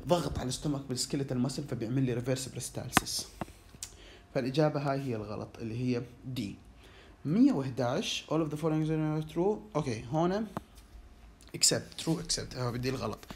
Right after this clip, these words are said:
آه، vaso inhibitor stimulated intestinal secretion، inhibit gastric secretion، هذا كلام صحيح. دايموكس، تمام، هذا كربونيك انهيدريز انهبيتور. كربونيك انهيدريز انزيم هو انزيم بسيط،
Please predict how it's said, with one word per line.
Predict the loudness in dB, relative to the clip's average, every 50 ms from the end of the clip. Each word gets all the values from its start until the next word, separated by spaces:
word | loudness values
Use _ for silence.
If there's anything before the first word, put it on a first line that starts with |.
| -12 -12 -12 -12 -10 -10 -10 -8 -2 2
آه، | 4 4 4 4 2 4
vaso | 6 8 8 8
inhibitor | 6 6 2 0 -2 -6 -8 -6 -4 0 2
stimulated | 2 2 4 4 2 0 0 -2 -4 -4 -4 -2 -2 -2 -2 -4 -4 -4
intestinal | -4 -4 -2 0 0 0 2 2 0 0 0 0 -2
secretion، | 0 0 0 0 0 -2 -2 -2
inhibit | -2 -2 -2 -4 -4 -4 -2
gastric | -2 0 0 0 0 -2 -2
secretion، | -2 -4 -4 -4 -2
هذا | -2 -2 -2 -2
كلام | -4 -4 -6 -4 -4
صحيح. | -4 -4 -4 -4 -4 -4 -4 -2 0
دايموكس، | 6 10 10 10 10 8 -2 4 8 8 8 8 8 -4 -10 -8 -8 -8 -10 -10 -14 -16 -16 -16 -18 -18 -18 -20 -20 -20 -10 -4
تمام، | -2 0 2 2 2 0 -2 -4 -8 -14 -18 -20 -20 -20 -20 -16 -8 -2
هذا | 0 0 0 -2 -4
كربونيك | -6 -6 -6 -4 -2 0 0 0 0 -2 -6 -6 -4
انهيدريز | -2 -2 -2 -2 -2 -4 -4 -2 -2 -2 -2 -2 -4 -6 -10 -10 -8
انهبيتور. | -6 -4 -4 -4 -4 -6 -8 -8 -10 -8 -6 -6 -6 -6 -6 -4 0 4 6 8 10 8
كربونيك | 8 8 4 4 4 4 2 2
انهيدريز | 4 4 4 4 4 2 0 2
انزيم | 0 0 -2 0 -2 -2 -2 -2 -4 -4 -8 -10 -10 -8 -6 -2
هو | 0 2
انزيم | 2 2 2 2 0 0 0
بسيط، | -2 -6 -8 -10 -12 -14